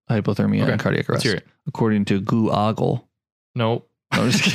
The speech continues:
Speaker 1: kidding.
Speaker 2: <laughs>
Speaker 1: No, uh, R C E M learning dot co dot U K.
Speaker 2: Okay.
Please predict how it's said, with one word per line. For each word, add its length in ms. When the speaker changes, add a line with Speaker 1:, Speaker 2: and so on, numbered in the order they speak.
Speaker 1:
kidding. 180
Speaker 2:
<laughs> 0
Speaker 1:
No, 120
uh, 580
R 160
C 400
E 40
M 180
learning 460
dot 320
co 300
dot 240
U 140
K. 320
Speaker 2:
Okay. 220